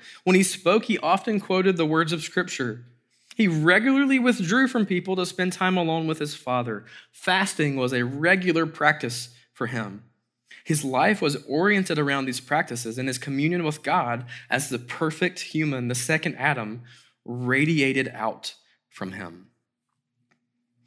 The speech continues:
And people flocked to him with wonder. People constantly remarked that his teaching had authority they hadn't heard before. There was no question he stood out from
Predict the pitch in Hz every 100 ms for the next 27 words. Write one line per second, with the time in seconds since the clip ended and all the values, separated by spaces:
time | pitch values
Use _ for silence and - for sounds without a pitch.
0 | - _ _ 127 120 - 160 160 120 117
1 | - - 123 139 131 - - - _ -
2 | 120 117 123 107 107 113 - _ _ 107
3 | - 85 110 135 127 104 87 87 - _
4 | _ _ _ _ _ _ _ - - _
5 | _ - 156 123 123 - 175 175 185 175
6 | 151 131 151 151 123 123 160 - 202 190
7 | 165 151 156 - 143 - - 170 202 214
8 | 214 180 147 165 175 - 147 151 143 123
9 | - 117 101 92 - - - - 185 165
10 | 160 170 175 180 170 160 - 127 175 165
11 | - 151 139 143 - - 127 120 123